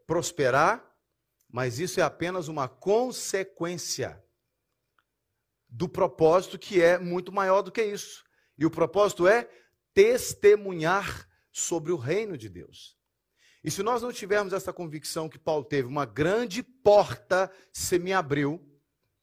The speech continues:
e é pra isso que eu quero te chamar a atenção, portas são abertas, mas pra quê? Para o testemunho. Para o testemunho.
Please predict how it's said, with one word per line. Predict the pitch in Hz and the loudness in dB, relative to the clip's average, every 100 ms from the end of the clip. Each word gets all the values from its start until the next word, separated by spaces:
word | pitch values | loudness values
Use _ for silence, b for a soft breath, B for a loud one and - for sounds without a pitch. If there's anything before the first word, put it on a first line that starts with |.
| _ _ _ _ _ _ b b b b b _ _ _ | _ _ _ _ _ _ b b b b b _ _ _
e | 120 | 0
é | 147 | 2
pra | 151 160 165 | 2 2 2
isso | 196 | 2
que | 170 | -2
eu | |
quero | - 160 | -2 -4
te | 151 | -4
chamar | 156 135 | -6 -4
a | 127 | -6
atenção, | 127 110 - 131 | -6 -12 -8 -8
portas | 135 - 208 240 - 175 | -8 2 4 4 -2 -8
são | - 160 | -8 -8
abertas, | 117 123 156 156 151 | -6 -6 -6 -10 -18
mas | - 180 | -8 -8
pra | - 226 | -4 -6
quê? | - 165 123 b b b b b b _ - | -4 -6 -6 b b b b b b _ -2
Para | 151 170 185 - | 0 2 0 -6
o | 151 | -14
testemunho. | 135 - 170 - - 185 175 240 185 90 - _ _ _ _ _ _ _ | -12 -4 -4 -4 -4 -4 -4 -8 -8 -14 -20 _ _ _ _ _ _ _
Para | - 160 | -4 -4
o | 170 | -2
testemunho. | 185 - 196 180 202 95 | -8 -4 -6 -6 -14 -14